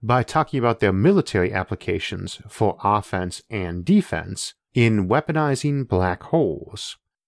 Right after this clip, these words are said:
Later in the month, we'll also be looking at how energy beaming technology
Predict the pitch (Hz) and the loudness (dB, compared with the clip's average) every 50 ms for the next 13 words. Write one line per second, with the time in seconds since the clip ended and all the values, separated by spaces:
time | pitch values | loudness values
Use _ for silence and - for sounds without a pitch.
0 | _ _ _ - 113 113 123 127 120 110 110 107 98 87 95 139 165 117 - 117 | _ _ _ 0 4 4 6 6 6 6 4 4 2 2 2 2 0 0 -2 -4
1 | 120 - - - _ _ _ _ - 107 120 139 160 139 127 170 156 - - 196 | -10 -14 -16 -20 _ _ _ _ 2 4 4 4 4 4 2 2 2 2 0 0
2 | 151 143 127 110 110 107 - - 104 98 101 - - - 104 95 98 - 110 107 | 0 0 2 2 2 0 0 0 0 0 0 -2 -2 -2 -2 -2 -2 -2 -2 0
3 | 107 101 92 95 101 90 85 87 107 151 185 175 123 101 - 104 101 - - 87 | 0 0 0 0 0 0 0 2 2 2 2 2 0 0 -2 -4 -4 -4 -4 -4
4 | 90 90 92 90 - 90 92 101 | -2 -4 -4 -4 -4 -6 -8 -8